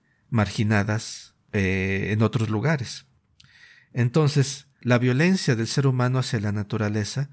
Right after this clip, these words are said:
no es simplemente, eh, explotación por explotación, sino es explotación con un fin muy determinado por una causa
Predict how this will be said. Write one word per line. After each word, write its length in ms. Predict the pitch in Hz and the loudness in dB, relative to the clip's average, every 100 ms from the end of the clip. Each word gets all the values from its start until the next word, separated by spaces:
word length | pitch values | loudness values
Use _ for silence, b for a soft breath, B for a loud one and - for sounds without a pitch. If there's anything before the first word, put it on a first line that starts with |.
| - | -4
no 160 | 123 135 | 4 4
es 80 | |
simplemente, 1300 | 139 156 147 127 117 113 - 139 117 98 104 107 104 _ | 4 2 2 2 2 0 2 4 4 0 -2 -8 -14 _
eh, 240 | - 101 98 | -4 -2 -2
explotación 580 | - 123 113 120 135 123 | -2 -2 0 2 2 2
por 140 | 123 | 2
explotación, 640 | 107 - 101 110 - 180 160 | 0 -2 -2 -2 0 0 0
sino 280 | - 98 107 | -2 -2 -2
es 140 | - | -2
explotación 800 | 139 - 113 135 127 139 120 135 | -6 -4 -2 -2 -2 0 0 -2
con 240 | 135 110 101 | -4 -4 0
un 160 | 131 | 0
fin 260 | - 156 147 | 2 2 4
muy 160 | 135 | 4
determinado 720 | 131 131 127 117 113 113 120 123 | 2 0 0 0 0 0 0 -2
por 140 | 110 | 0
una 240 | 117 123 | 2 0
causa 540 | 123 113 113 - 117 | 2 0 0 -2 -4